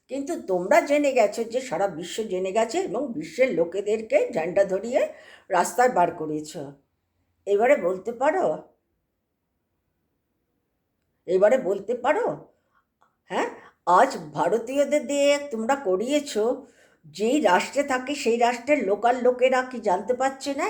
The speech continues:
এই কুকীর্তিটা? তাহলে ভারতীয়দের সম্পর্কে কি ধারণা তৈরি হচ্ছে সেটা বুঝতে পারছো না? যাদেরকে ঝান্ডা ঝরিয়ে বোকা বানিয়ে রাস্তায় বার করেছিলে,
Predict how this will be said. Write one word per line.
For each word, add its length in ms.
এই 140
কুকীর্তিটা? 880
তাহলে 280
ভারতীয়দের 640
সম্পর্কে 420
কি 220
ধারণা 360
তৈরি 380
হচ্ছে 720
সেটা 280
বুঝতে 360
পারছো 380
না? 200
যাদেরকে 600
ঝান্ডা 380
ঝরিয়ে 400
বোকা 320
বানিয়ে 520
রাস্তায় 440
বার 240
করেছিলে, 680